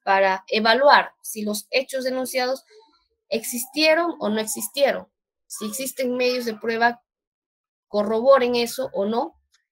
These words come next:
este, se va a determinar en esta fase. Y si se determina que efectivamente sucedió,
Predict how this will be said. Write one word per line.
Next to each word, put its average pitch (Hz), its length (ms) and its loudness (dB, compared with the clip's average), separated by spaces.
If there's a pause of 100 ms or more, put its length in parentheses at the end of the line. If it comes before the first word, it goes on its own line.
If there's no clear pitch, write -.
(420)
este, 180 640 -10 (480)
se 220 200 -6
va 220 100 0
a 240 60 4
determinar 196 720 -2 (200)
en 202 180 -4
esta 208 200 -6
fase. - 420 -14 (1160)
Y 208 120 -10
si 220 120 -8
se 233 200 0
determina 277 760 0 (380)
que 185 220 -2
efectivamente 220 720 -2
sucedió, 254 560 -2